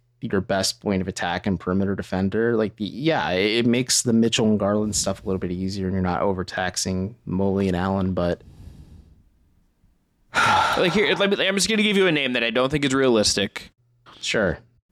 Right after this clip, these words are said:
Speaker 2: But I, I think is, like, worth the thought exercise. Would you rather have Harrison Barnes or
Speaker 1: Oh, I'd
Speaker 2: Karis
Speaker 1: love
Speaker 2: LeVert
Speaker 1: Barrett-,
Speaker 2: at
Speaker 1: Harrison Bar-, Harrison Barnes, 'cause
Speaker 2: 'Cause
Speaker 1: Harrison Barnes
Speaker 2: you
Speaker 1: is a bigger forward. He can play three four.
Speaker 2: Exa-, so exactly. And you,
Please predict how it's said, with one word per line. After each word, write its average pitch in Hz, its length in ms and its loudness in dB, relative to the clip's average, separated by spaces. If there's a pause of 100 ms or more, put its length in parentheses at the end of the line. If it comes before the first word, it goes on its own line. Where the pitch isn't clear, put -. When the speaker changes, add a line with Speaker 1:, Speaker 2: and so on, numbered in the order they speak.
(200)
Speaker 2:
But 131 180 2
I, 104 240 0
I 117 140 -4
think 135 260 -4
is, 127 160 2
like, 120 180 0
worth 120 320 0
the 107 100 -4
thought 95 240 0
exercise. - 720 -4 (1040)
Would 131 200 -2
you 143 80 2
rather 156 220 4
have 135 100 0
Harrison 139 480 0
Barnes 110 840 0 (200)
or - 140 0
Speaker 1:
Oh, 95 60 0
I'd 95 120 2
Speaker 2:
Karis 120 120 2
Speaker 1:
love 113 100 0
Speaker 2:
LeVert 113 240 2
Speaker 1:
Barrett-, - 300 -2
Speaker 2:
at 110 60 -4
Speaker 1:
Harrison 101 380 0
Bar-, 73 240 -2
Harrison 117 340 2
Barnes, 95 280 0
'cause 90 120 -4
Speaker 2:
'Cause - 100 4
Speaker 1:
Harrison 104 240 2
Barnes 98 300 2
Speaker 2:
you 92 60 2
Speaker 1:
is 87 80 -2
a 87 60 -2
bigger 78 260 -2
forward. 76 360 -2
He 90 60 -6
can 87 120 0
play 92 120 0
three 87 240 -2
four. 62 460 -2 (360)
Speaker 2:
Exa-, 139 380 0
so 160 100 2
exactly. 139 400 0
And 151 80 -2
you, 165 140 0